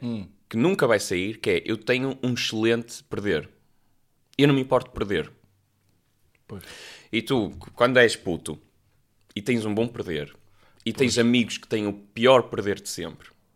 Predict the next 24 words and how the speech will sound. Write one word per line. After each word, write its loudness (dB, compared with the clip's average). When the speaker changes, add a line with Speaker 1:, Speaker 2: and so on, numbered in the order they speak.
Speaker 2:
e -4
quando 4
começou -2
esta 0
onda 0
do -8
C 0
S, -4
Speaker 1:
Ok. -8
Speaker 2:
o -14
pessoal -2
levava 0
aquilo -4
demasiado 4
a -2
sério. -4
Speaker 1:
Pois, -6
por -14
isso -6
é -6
que -12
ficaram -4
bons, -8
muitos. -10